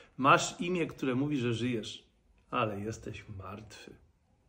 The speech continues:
Dlatego, moi drodzy, to jest ważne. Zaczynajmy od wiary i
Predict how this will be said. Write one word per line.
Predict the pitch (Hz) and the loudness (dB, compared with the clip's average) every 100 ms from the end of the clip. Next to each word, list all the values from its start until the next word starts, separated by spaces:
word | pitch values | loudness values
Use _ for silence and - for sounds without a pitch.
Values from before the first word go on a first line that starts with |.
| _ - _ - - - - - _ _ - - _ - - - - - - - - - - - - | _ -20 _ -20 -20 -20 -20 -20 _ _ -20 -20 _ -20 -20 -20 -20 -20 -20 -20 -20 -20 -20 -20 0
Dlatego, | 147 190 220 | 8 12 12
moi | 190 165 | 12 10
drodzy, | 156 196 147 131 104 - - - - - - _ - - - - - | 10 8 6 2 0 -6 -16 -20 -20 -20 -20 _ -20 -20 -20 -12 2
to | 202 | 8
jest | 190 131 | 8 10
ważne. | 135 135 101 104 - - - - - _ - - - - _ - - | 8 8 6 -4 -10 -18 -20 -20 -20 _ -20 -20 -20 -20 _ -20 4
Zaczynajmy | 170 175 220 226 | 6 8 8 10
od | 208 151 | 8 8
wiary | 170 180 139 101 - - - - - - - _ _ _ _ _ | 8 10 8 4 -8 -16 -20 -20 -20 -20 -20 _ _ _ _ _
i | 139 123 113 101 | 0 2 0 -4